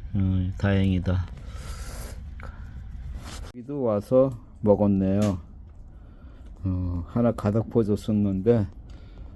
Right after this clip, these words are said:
이 눈보라-, 눈밭을 헤매가면서 이렇게 와서 먹은 것 같아요. 다행이네요. 보충해주고 가겠습니다. 체리도 와서 먹었으면 좋겠는데, 아, 걱정입니다. 보충해줬습니다. 물을 갖고 올 수가 없어갖고,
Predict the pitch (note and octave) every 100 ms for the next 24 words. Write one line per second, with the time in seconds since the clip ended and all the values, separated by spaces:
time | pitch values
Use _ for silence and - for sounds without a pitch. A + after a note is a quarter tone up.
0 | - - G#2 G2+ G2 G2 F#2+ G2+ G2+ G2
1 | G2 G2+ - G#2+ A2 G#2+ G#2 F#2 G#2+ F#2
2 | C3+ B2+ A2+ F#2+ G#2+ G2+ G#2+ F#2+ - G2
3 | F2 A2 G2+ F#2 F#2+ G2 F2 E2 - -
4 | F2 E2+ - - - - - - F#2+ G2
5 | G2 F#2 F#2 F#2+ A2 G#2 A2+ G#2 G2 G2
6 | G2 F2 E2+ - F#2 E2 F#2 F2+ - -
7 | - - - - - - C3+ C3 C3 A#2
8 | A#2+ A#2+ G#2+ G#2+ A2 G#2 G2 G2 - G#2
9 | G2+ F#2 F#2 F#2+ F#2 G2 G2 G2+ G2 G#2
10 | G2+ F#2 - - G2+ - G#2+ G2+ G2 F2+
11 | F#2+ G#2 - - - - - - A2 -
12 | B2+ A#2 G#2 - G#2+ G2 G2+ G2 G2 A#2+
13 | C3 D3 C3+ - - G#2+ - D3 C3 C3+
14 | C3 B2 - A#2+ A2+ - D#3 D3+